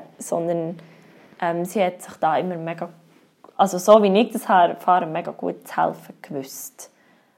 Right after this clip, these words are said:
Ähm, und hat ganz viele verschiedene Sachen mit mir ausprobiert. <laughs> Und, äh, ich habe auch dürfen an einem wunderschönen Ort in der Natur im Berner Oberland aufwachsen und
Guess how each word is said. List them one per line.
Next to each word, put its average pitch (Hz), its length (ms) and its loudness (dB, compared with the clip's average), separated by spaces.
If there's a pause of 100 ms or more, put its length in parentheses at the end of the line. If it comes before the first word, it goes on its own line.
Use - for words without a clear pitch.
(180)
Ähm, 160 680 -10
und 165 320 -12
hat 160 120 -10 (840)
ganz 185 280 -6
viele 165 200 -10
verschiedene 160 460 -12
Sachen - 420 -14
mit 160 140 -16
mir 160 240 -14
ausprobiert. - 680 -14 (400)
<laughs> - 360 -18
Und, 208 400 4
äh, 185 640 4 (160)
ich 214 160 0
habe 190 260 2
auch 185 160 4
dürfen 180 400 -2
an 175 240 -2
einem 175 240 -6
wunderschönen 226 600 2
Ort 190 340 -2
in 180 100 -8
der 175 140 -12
Natur 180 480 -6
im - 140 -8
Berner 170 380 -8
Oberland 165 400 -8
aufwachsen 170 500 -8
und 165 200 -12